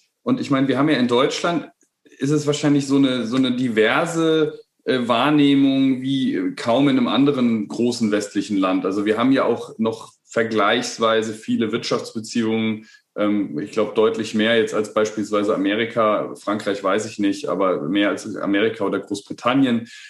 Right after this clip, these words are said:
Es gibt dann eben immer wieder auch, äh, Pipeline-Projekte, wie wir alle wissen, äh, gerade momentan Nord Stream zwei ja immer ein großes Thema.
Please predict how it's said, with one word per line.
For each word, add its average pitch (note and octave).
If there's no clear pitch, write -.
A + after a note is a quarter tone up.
Es -
gibt C3
dann A2+
eben A2
immer A2+
wieder A2+
auch, G#2
äh, G2+
Pipeline-Projekte, B2
wie A2+
wir A2
alle A2
wissen, A2
äh, G2+
gerade G2+
momentan G#2
Nord G2+
Stream G2+
zwei A2+
ja A2
immer A2+
ein A2
großes G#2+
Thema. G#2+